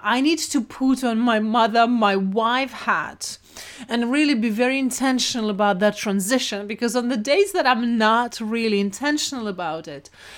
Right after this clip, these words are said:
it can be really, uh, really is difficult, because your families expect you to be a wife and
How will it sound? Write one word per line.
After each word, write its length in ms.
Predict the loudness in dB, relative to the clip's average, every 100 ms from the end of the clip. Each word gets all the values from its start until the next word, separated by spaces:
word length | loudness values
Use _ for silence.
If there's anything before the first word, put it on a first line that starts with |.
| -14
it 160 | -10 -6
can 220 | 0 0
be 240 | 2 2 0
really, 680 | 0 2 2 0 -2 -6 -6
uh, 260 | -6 -4
really 640 | -2 0 0 2 0 -4 -4
is 180 | -4 -4
difficult, 600 | -4 -2 -2 -2 -4 -4
because 420 | -6 -4 -4 -2
your 120 | -6
families 520 | -2 -2 0 -2 -2
expect 600 | -4 -8 -4 -4 -6 -8
you 180 | -4 -4
to 160 | -4 -6
be 340 | -4 -2 -2 -2
a 100 | -4
wife 760 | 0 2 2 2 0 -4 -6
and 200 | -6 -4